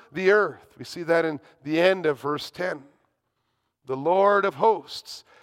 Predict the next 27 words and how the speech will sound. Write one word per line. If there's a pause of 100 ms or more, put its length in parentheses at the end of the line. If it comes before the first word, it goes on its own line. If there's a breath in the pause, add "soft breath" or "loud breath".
(220 soft breath)
has
sovereign, (420 soft breath)
unlimited (240 loud breath)
vision (560)
that
could
see
that
the
fullness
of
his
Catholic
Church, (400 soft breath)
even
as
it
was
being
carefully
preserved (280 loud breath)
through
the
temple
worship (360 soft breath)
in
Zechariah's